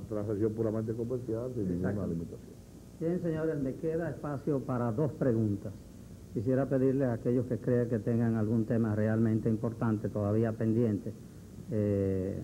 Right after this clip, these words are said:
Speaker 3: ya sea el señor Ares, Periche, Simó, Green o Valdés, eh, que lo indiquen de manera, porque ya el tiempo no nos va a alcanzar para más.
Speaker 1: Tenemos que ser un poco cuidadosos y determinar las prioridades,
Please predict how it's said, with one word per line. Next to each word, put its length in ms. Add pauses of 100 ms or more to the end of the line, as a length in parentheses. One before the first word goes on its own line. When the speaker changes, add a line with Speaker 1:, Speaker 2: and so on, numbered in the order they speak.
(140)
Speaker 3:
ya 140
sea 420
el 60
señor 300
Ares, 540
Periche, 640
Simó, 520 (520)
Green 840
o 80
Valdés, 440 (520)
eh, 640
que 100
lo 100
indiquen 480 (240)
de 60
manera, 460 (140)
porque 240
ya 100
el 100
tiempo 280
no 160
nos 160
va 80
a 40
alcanzar 400
para 200
más. 140 (2750)
Speaker 1:
Tenemos 280
que 60
ser 140
un 80
poco 240
cuidadosos 500
y 60
determinar 560
las 120
prioridades, 560